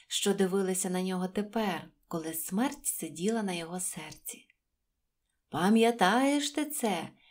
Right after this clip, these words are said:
шепотіли одне за одним. "Пригадуєш ти це?" І вони розповідали йому так багато, що піт виступав у нього на чолі.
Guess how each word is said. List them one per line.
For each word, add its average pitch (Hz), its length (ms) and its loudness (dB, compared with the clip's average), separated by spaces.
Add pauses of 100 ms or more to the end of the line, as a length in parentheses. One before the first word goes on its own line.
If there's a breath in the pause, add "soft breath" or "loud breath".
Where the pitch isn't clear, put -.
(100)
шепотіли 180 720 -2
одне 170 320 -4
за 185 220 -2
одним. 165 500 -4 (480 soft breath)
"Пригадуєш 214 920 4
ти 294 180 -2
це?" 240 400 -2 (800)
І 185 120 4
вони 214 180 8
розповідали 247 800 4
йому 208 180 2
так 269 300 0
багато, 220 580 0 (320 loud breath)
що - 340 -2
піт 247 360 2
виступав 214 720 0
у 240 100 2
нього 208 340 0
на 202 140 0
чолі. 208 580 -4